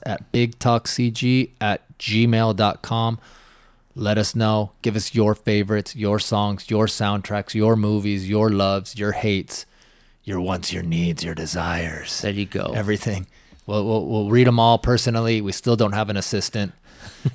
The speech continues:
Speaker 1: And, uh, my twelve-year-old will not do any work for less than twenty dollars an hour. And I told her to pound sand. I said, "No way."
Speaker 2: Whoa.
Speaker 1: Yeah. I said, "Take a long walk off a short pier." I haven't seen her since.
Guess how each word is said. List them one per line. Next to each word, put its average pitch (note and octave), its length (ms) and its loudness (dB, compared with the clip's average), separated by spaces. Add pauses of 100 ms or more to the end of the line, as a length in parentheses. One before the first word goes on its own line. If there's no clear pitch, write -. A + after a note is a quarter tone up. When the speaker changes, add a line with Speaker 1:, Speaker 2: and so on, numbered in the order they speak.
Speaker 1:
And, F#2+ 340 -2
uh, F#2+ 240 0
my G2 200 0
twelve-year-old G2 720 0
will G2 200 -4
not F#2+ 300 -2
do G#2 140 -4
any G2+ 220 -4
work G2 500 -4 (380)
for G#2 160 -2
less F#2+ 160 -2
than G2+ 100 -6
twenty F#2+ 280 -4
dollars F2+ 300 -2
an F2 60 -6
hour. F2+ 280 0
And F2+ 80 0
I F#2 40 0
told F2+ 220 -2
her F2 60 -6
to - 40 -12
pound F#2 320 -4
sand. F#2+ 380 -4
I - 40 -4
said, G2+ 180 -6
"No B2 160 -2
way." C#3 260 6
Speaker 2:
Whoa. B2+ 400 4
Speaker 1:
Yeah. C3 180 0 (480)
I - 40 -20
said, A2 180 -4
"Take B2+ 160 0
a A#2+ 40 4
long A#2 240 4
walk B2 280 4
off A2 100 0
a A2 40 -4
short A#2 320 0
pier." B2 240 4
I - 20 2
haven't G#2 160 -2
seen A#2+ 180 -4
her A2+ 60 -4
since. A#2 420 -2